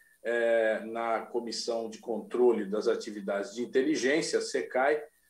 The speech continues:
né? Nós tivemos a presença do então ministro da Justiça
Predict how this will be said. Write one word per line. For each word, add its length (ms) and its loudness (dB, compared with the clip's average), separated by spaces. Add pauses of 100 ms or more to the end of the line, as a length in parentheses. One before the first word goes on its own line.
(180)
né? 120 -4
Nós 220 -4
tivemos 400 -2
a 80 4
presença 640 -2
do 140 -6
então 320 -4
ministro 520 -8
da 140 -2
Justiça 720 -8